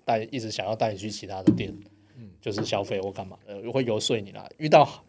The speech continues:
Speaker 1: 大部分都好的啦，但是有一些还是不孝的啦。
Speaker 2: 对啊。
Speaker 1: 对。然后其实泰国还有一个那个交通工具叫松-，松雕。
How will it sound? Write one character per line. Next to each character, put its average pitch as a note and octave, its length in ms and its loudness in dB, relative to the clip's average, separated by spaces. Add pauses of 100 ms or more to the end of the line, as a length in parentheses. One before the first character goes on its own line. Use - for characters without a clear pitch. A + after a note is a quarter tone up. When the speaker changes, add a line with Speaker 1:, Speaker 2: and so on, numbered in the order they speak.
(280)
Speaker 1:
大 F3+ 120 12
部 E3+ 60 8
分 E3 100 10
都 D#3+ 80 12
好 A2 200 6
的 F2+ 120 -6
啦， F2+ 180 -6
但 C3 100 6
是 B2 300 -4 (100)
有 G#2 160 -6
一 A2+ 60 -2
些 A2+ 240 0
还 G#2 100 0
是 G#2+ 80 -2
不 A#2 140 -8
孝 F#2+ 300 -4
的 G2 140 -14
啦。 - 140 -20 (220)
Speaker 2:
对 A#2+ 200 6
啊。 G#2 120 4
Speaker 1:
对。 F#2+ 100 -2 (380)
然 B2 100 0
后 C3 60 6
其 - 60 0
实 D3 80 0
泰 E3 120 8
国 B2+ 140 2
还 A#2 80 4
有 B2 60 4
一 - 20 2
个 A2+ 160 2
那 B2+ 100 0
个 A#2 80 0
交 A2+ 140 2
通 A2+ 80 0
工 A2 160 -6
具 A2 100 -6
叫 A2 160 2
松-， G2+ 400 -6
松 A2 240 -6
雕。 F#2+ 320 -8